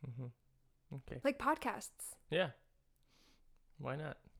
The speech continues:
Speaker 1: I think everybody should do 'em. I love listening to them. I also just grew up listening to the radio, like, just having it on in the background, like, in the kitchen growing up. We never really paid attention, but through that experience, I've learned the words to, like, every song from the fifties and sixties
Speaker 2: <laughs>
Speaker 1: 'cause it was the oldie station.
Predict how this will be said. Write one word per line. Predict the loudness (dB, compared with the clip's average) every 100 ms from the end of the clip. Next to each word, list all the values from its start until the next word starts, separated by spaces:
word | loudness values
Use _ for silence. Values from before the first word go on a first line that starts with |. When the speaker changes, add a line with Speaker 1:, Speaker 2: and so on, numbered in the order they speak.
| -20 -20 -20 -20 -10
Speaker 1:
I | -8
think | -2
everybody | 0 2 2 2
should | -2 -6
do | -4
'em. | -4 6
I | 10
love | 10 10
listening | 6 4 -2
to | 0 -2
them. | -2 -4 -12 -20 2
I | 8 10
also | 10 6
just | 2 0
grew | 4 6
up | 6
listening | 4 2 0 0
to | 0
the | 2
radio, | 2 2 2 0 -4 -12 -20 -10 -4
like, | -2
just | -2 4
having | 4 4
it | 0
on | 0 0 -4 -6
in | -4
the | 0
background, | 0 0 -2 -4 -6 -12 -20 -20 -20 -20 -20 -20 -20 -20 -20 -20 -20 -20 -14
like, | -12 -6
in | -6
the | -2
kitchen | -2 0 -2
growing | 2 2 4
up. | 2 0
We | 4
never | 6 8
really | 8 6
paid | 4 4
attention, | 4 4 4 4 2
but | 2 0 -6 -6 -6 -6 -10 -12 -14 -18 -8 -4 -4 0
through | 6 10
that | 12 10
experience, | 8 2 6 10 10 8 4
I've | 0 4
learned | 4 4
the | 4
words | 4 4 2
to, | -2
like, | -2 0
every | 0 0
song | -2 0 0 0
from | -2 -4
the | -4
fifties | -2 -4 -2 -2
and | -4
sixties | -4 -4 0 6 8
Speaker 2:
<laughs> |
Speaker 1:
'cause | 8 4
it |
was | 2
the | 2
oldie | 2 2 0
station. | 2 2 2 -2